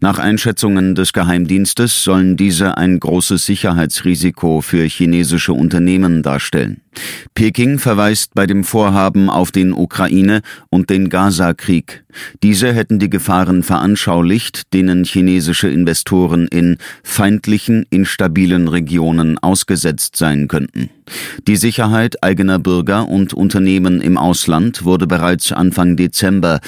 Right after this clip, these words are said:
während eines Seminars in der Hauptstadt erörtert. Organisiert hatten es das China Africa Business Council und das China Institute of Contemporary International Relations.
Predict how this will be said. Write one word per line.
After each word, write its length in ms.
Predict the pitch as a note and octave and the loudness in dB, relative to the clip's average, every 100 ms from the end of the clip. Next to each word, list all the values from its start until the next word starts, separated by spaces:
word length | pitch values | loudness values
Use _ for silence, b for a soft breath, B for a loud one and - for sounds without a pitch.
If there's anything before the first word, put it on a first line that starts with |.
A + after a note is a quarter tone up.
| B B | B B
während 300 | - F2+ F2+ | -2 0 0
eines 300 | D2 G2 F#2 | 0 0 0
Seminars 580 | G2 F#2 F2+ E2 F#2 - | 0 2 2 0 -2 -4
in 180 | - G2 | -2 0
der 140 | F#2+ | 0
Hauptstadt 540 | F#2 F#2+ - - D#2 - | 0 -2 -4 -4 -4 -2
erörtert. 680 | D#2 D#2 C#2+ - - - - _ - B B - _ | -2 0 -2 -2 -6 -8 -14 _ -16 B B -20 _
Organisiert 760 | G2+ G#2+ G#2+ A2 F2+ G#2+ C3+ - | -2 2 2 2 0 0 0 -2
hatten 240 | A#2 - | -2 0
es 300 | E2 F#2+ - | 0 0 0
das 280 | - F2+ - | -2 -2 -2
China 460 | - G#2+ G2 F#2+ F2+ - | -2 0 2 2 0 0
Africa 540 | F2 - F#2 F#2+ F2 | -4 -2 -4 -2 -2
Business 440 | D#2+ G2 F2+ D2+ | 0 -2 -2 -2
Council 480 | - D2+ D#2 - G#2+ A#2+ B B B | -2 0 0 0 -2 -4 B B B
und 180 | F#2+ F2 | 0 0
das 260 | F2+ - | -2 -2
China 420 | - F#2+ F#2 F2+ E2+ | -4 0 0 0 0
Institute 760 | - F#2 - F2 - F2 E2+ | 0 0 -2 -4 0 0 0
of 220 | D2+ E2 | -2 -4
Contemporary 920 | - F2+ E2+ F#2+ F2 F2+ E2 D#2+ E2 D#2 | -2 0 0 0 0 0 2 2 0 0
International 840 | - E2+ E2+ D#2+ - F2 D#2+ D2+ | -2 0 0 0 0 0 2 2
Relations. 720 | E2+ E2+ E2 - - - - | 0 0 0 -4 -6 -6 -8